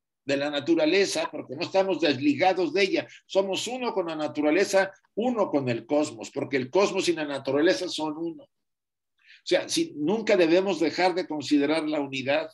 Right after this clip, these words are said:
en nuestros estudios. Lo que pasa al cosmos nos pasa a nosotros, y lo que nos ocurre a nosotros está pasando en el cosmos.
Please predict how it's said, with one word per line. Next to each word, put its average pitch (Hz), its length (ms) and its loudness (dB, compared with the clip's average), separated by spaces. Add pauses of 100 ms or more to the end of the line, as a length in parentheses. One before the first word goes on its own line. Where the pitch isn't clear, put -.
(160)
en 113 140 -4
nuestros 120 440 -4
estudios. 123 720 2 (840)
Lo 151 200 6
que 156 120 6
pasa 202 380 4
al 180 160 2
cosmos 190 420 2
nos 147 220 -6
pasa 175 320 0
a 175 40 -2
nosotros, 160 760 -4
y 135 80 -4
lo 131 180 0
que 131 120 -4
nos 127 160 -6
ocurre 180 340 4
a 175 40 6
nosotros 165 400 -2
está 156 220 -6
pasando 151 440 -4
en 151 80 -4
el 143 120 -4
cosmos. 131 520 -6